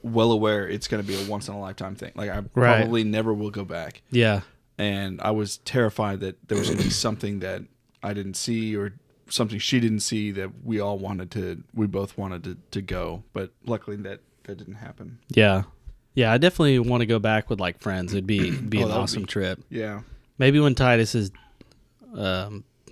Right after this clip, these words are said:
Speaker 2: older, so he can enjoy it, 'cause a lot of the rides were minimum forty-two inches, and so
Speaker 1: Really?
Speaker 2: maybe when he's five, six, that might make sense, um, to take him. Right now, it just kinda be, like, a big cost just to watch him sit,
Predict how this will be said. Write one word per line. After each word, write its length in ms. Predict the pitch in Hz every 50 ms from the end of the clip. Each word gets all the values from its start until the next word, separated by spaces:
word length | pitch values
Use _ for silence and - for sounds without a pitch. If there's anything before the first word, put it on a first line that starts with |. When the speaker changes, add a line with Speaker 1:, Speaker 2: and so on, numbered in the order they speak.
| _ _
Speaker 2:
older, 500 | 120 117 113 110 104 101 101 98 98 92 -
so 140 | - - 120
he 120 | 113 120 117
can 140 | 131 117
enjoy 340 | 107 104 101 104 107 107 104
it, 40 | 98
'cause 220 | - - 110 - - - - _ _ _
a 40 | 127
lot 140 | 123 143 160
of 60 | 143
the 80 | 127
rides 260 | 120 113 110 107 - -
were 200 | 107 98 98 95
minimum 460 | 98 107 110 110 110 110 107 101 95
forty-two 460 | - - 113 107 107 98 - - 104
inches, 520 | 92 92 98 104 - - 90 90 92 95 -
and 160 | 92 92 92
so 200 | - 95 95 90 90 - _ _ -
Speaker 1:
Really? 280 | - 120 123 123 113 120 -
Speaker 2:
maybe 160 | 117 107 98 98
when 100 | 95 92
he's 200 | 98 95 90 -
five, 520 | - - 101 95 92 92 95 92 92 -
six, 460 | - - - 101 95 - - - - - _ _ _ _ -
that 160 | 98 95 98
might 180 | 101 104 101 104
make 180 | 104 101 98
sense, 480 | - - 110 104 101 101 - - - - 143
um, 400 | 131 120 107 98 92 92 95 95 - _ _ _ _ _ _
to 100 | - 131
take 280 | 110 - 110 104 98 -
him. 220 | 113 107 104 98 - _ _ _ _ _ _ _ _ _ - - - - - _ _
Right 180 | - 120 104 101
now, 200 | 104 101 101 101
it 60 | 98
just 180 | 95 95 -
kinda 200 | - 113 101 98
be, 180 | 95 101 98 95
like, 220 | 90 87 87 - - - _ _ _ _ _ _ _ _ _ _ _ _
a 60 | 117
big 260 | 98 95 101 95 95
cost 480 | - - 117 95 92 92 92 - - -
just 260 | - 104 - - _ -
to 140 | 101 90 92
watch 420 | 98 101 87 87 92 90 - -
him 200 | - 101 90 90
sit, 320 | - - 98 95 95 -